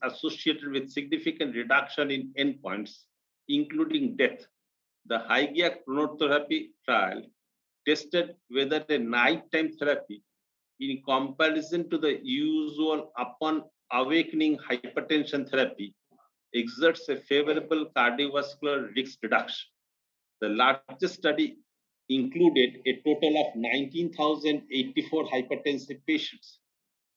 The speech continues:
During average follow-up six point three years,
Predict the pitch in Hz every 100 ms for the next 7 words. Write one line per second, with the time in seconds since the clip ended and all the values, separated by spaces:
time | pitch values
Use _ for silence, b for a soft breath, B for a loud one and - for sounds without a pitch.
0 | _ 127 139 156 147 - 123 123 170 165
1 | - 147 147 151 147 - - - - -
2 | 135 131 - 160 143 98 101 -